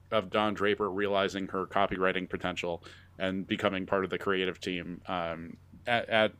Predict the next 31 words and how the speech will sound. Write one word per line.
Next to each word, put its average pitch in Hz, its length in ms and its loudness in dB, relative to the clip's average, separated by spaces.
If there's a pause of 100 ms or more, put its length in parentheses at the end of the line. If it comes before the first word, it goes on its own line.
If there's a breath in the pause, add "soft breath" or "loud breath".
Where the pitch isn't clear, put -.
uh, 90 360 0 (140)
at 110 180 2
Sterling 95 300 4
Cooper. 117 360 6 (480 loud breath)
And 107 640 6 (280)
yeah, 131 340 10
I, 110 300 6
I 110 60 4
just 110 180 0
think 110 240 -2
that 107 180 6
is, 101 320 2
like, 95 320 2 (420)
uh, 131 120 -6 (320)
through 160 400 4
all 127 200 6
those 123 240 4
seasons, 92 540 -2
they 95 160 2
do 98 280 2
a 98 40 2
terrific 92 420 0
job 90 360 2
of, 90 220 -4
like, 92 360 -2 (100)
growing 98 600 2
and 87 120 -10
tearing 92 320 2
apart 90 340 -2
their 92 140 0
relationship. 92 640 -4